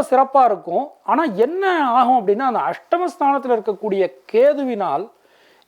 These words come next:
எடுத்த முடிவுகள், சில முடிவுகள் தவறாக போவதற்கு சூழல் ஏற்படலாம். அப்போ நீங்க ஒரு தொழில் பண்றீங்க அப்படின்னா, ஒரு முடிவு எடுக்கிறீங்க அப்படின்னா, அதை பங்குதாரர்களுடன் கலந்து பேசி அதன் பிறகு நீங்கள் எடுப்பது நன்மை தரும்.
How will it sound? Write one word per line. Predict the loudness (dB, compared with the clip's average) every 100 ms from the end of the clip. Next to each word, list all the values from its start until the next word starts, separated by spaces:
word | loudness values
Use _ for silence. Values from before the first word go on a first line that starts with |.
| 0 0
எடுத்த | 0 -10 -6 -4 -2
முடிவுகள், | -2 0 2 2 0 -4 _ _ _
சில | _ -12 0 2 2 -2
முடிவுகள் | -4 -4 -2 -2 -2 -2
தவறாக | 2 4 4 4 0 0
போவதற்கு | 0 2 0 -2 -6 -8 -8 -10 _ -20 -18
சூழல் | -6 -2 0 0 2 0
ஏற்படலாம். | 0 -2 2 4 2 -2 _ _ _ _ -6
அப்போ | -2 0
நீங்க | 0 2 2
ஒரு | 0 0
தொழில் | 0 0 -2 -2
பண்றீங்க | -2 -4 -2 0
அப்படின்னா, | 0 -2 -2 -2 -2 -4 _ _ _ -4 -2
ஒரு | 0
முடிவு | 0 2 2
எடுக்கிறீங்க | 0 -2 -2 -2
அப்படின்னா, | -2 0 2
அதை | 0 0
பங்குதாரர்களுடன் | 0 2 2 2 2 0 0 0 -2
கலந்து | 0 0 -4 -2
பேசி | -2 -2 -2 0
அதன் | 2 0 0
பிறகு | 0 0 -2 -6
நீங்கள் | -4 -4 -2
எடுப்பது | -4 -4 -6 -10 -10
நன்மை | -10 -8 -8 -6
தரும். | -8 -8